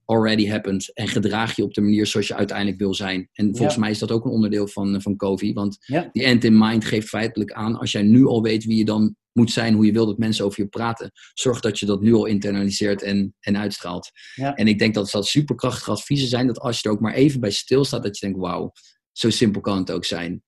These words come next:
Speaker 2: Ja.
Speaker 1: Als ik blijkbaar iets of iemand wil zijn, eh, wat ik nu nog niet ben, waarom zou ik er niet nu al voor kiezen om me zo al te gedragen?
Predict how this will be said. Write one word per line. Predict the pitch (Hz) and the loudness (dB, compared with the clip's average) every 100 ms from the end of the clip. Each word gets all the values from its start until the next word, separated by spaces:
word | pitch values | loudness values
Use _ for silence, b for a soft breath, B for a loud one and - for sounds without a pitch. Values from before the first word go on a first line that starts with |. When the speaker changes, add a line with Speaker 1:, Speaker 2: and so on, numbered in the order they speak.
| _ | _
Speaker 2:
Ja. | 143 135 | -6 -2
Speaker 1:
Als | 110 | 0
ik | 147 147 113 | 0 -2 -4
blijkbaar | 107 127 143 151 123 - | 0 2 0 0 -2 0
iets | 175 165 | -2 0
of | 156 | -4
iemand | 147 135 123 | 2 2 2
wil | 113 110 | 2 0
zijn, | 117 107 101 95 98 _ - - | 2 0 0 -2 -4 _ -20 -14
eh, | - 98 | -4 0
wat | 117 | 0
ik | 107 | 4
nu | 127 | 4
nog | 139 | 4
niet | 131 101 | 4 2
ben, | 107 147 160 b b _ _ | 0 -2 -4 b b _ _
waarom | - 113 127 | -2 0 2
zou | 123 | 2
ik | 117 | 4
er | 113 | 4
niet | 107 | 6
nu | 120 | 6
al | 147 | 4
voor | 123 120 | 2 0
kiezen | 120 113 120 - | 0 2 -2 -4
om | - 104 107 - | -2 2 2 4
me | 120 | 4
zo | 110 113 | 6 4
al | 110 107 | 2 0
te | - | -2
gedragen? | 107 110 107 - | -2 -2 -4 -8